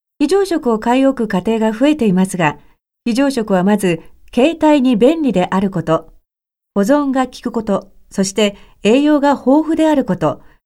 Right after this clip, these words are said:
この三点が大事なことは申し上げる必要もないかと思います。ただ、皆さんが非常食を選ばれる際に、よく見落とされる点がございまして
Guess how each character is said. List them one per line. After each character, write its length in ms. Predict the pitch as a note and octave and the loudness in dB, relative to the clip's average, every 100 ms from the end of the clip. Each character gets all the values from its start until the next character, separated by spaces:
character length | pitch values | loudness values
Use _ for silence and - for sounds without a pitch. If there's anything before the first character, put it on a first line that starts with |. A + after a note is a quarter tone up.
| _ | _
こ 120 | - | -4
の 120 | D4+ E4+ | -2 -2
三 240 | G4 G4 | -2 0
点 160 | F4+ B3+ | 0 2
が 240 | A3 F#3 - | 2 0 -4
大 220 | - F#3+ A3+ | 0 2 2
事 100 | A#3+ | -4
な 100 | A#3+ | -4
こ 100 | A#3+ | -4
と 120 | A3 | 0
は 120 | F3+ | 0
申 220 | D#3+ F#3 | 2 0
し 100 | G#3+ | 0
上 80 | B3+ | -2
げ 100 | A#3+ | 0
る 80 | A#3+ | -2
必 260 | A3 - C4 | -6 -6 -2
要 140 | C4+ | 0
も 100 | B3+ | 0
な 160 | A#3+ D4+ | 0 -2
い 80 | |
か 140 | D#4+ C4+ | -4 -4
と 200 | C#4 C#4 | 0 0
思 160 | F#3+ F#3+ | 2 2
い 60 | |
ま 120 | G3+ G#3+ | 2 2
す。 240 | A#3+ - - _ _ _ _ _ _ _ _ | 0 -6 -12 _ _ _ _ _ _ _ _
た 140 | A#3+ | 0
だ、 260 | A3+ A3 F#3+ - - _ _ - | 4 4 2 -6 -20 _ _ -2
皆 300 | G#3+ B3+ F#4+ | 2 4 2
さ 180 | F4 | 0
ん 60 | D4+ | 2
が 240 | G#3+ G3 G3 - | 2 2 -2 -16
非 160 | - B3 | -4 0
常 220 | D#4+ F4 | 2 2
食 280 | D#4+ C4+ G#3 | 0 0 2
を 120 | F#3 | 2
選 240 | G3+ G#3+ C4 | 2 2 4
ば 80 | |
れ 140 | D4 C#4 | 4 2
る 80 | G#3+ | 0
際 300 | G#3+ G#3+ F#3 | 0 2 2
に、 260 | F3 D#3 - _ _ _ | 0 -6 -14 _ _ _
よ 160 | - E4+ | -2 -2
く 180 | E4+ C#4+ | 2 4
見 160 | G#3+ | 4
落 120 | C#4+ E4 | 2 0
と 80 | |
さ 120 | F4 F4 | -4 -2
れ 120 | E4+ | 0
る 100 | E4 | 0
点 220 | D4+ D4+ | 0 0
が 160 | D4 C4+ | 0 2
ご 140 | C4 | 2
ざ 120 | B3+ | 2
い 60 | C4+ | 2
ま 140 | C#4+ | 0
し 100 | C#4 | -2
て 340 | A3+ G#3 E3+ | 2 2 2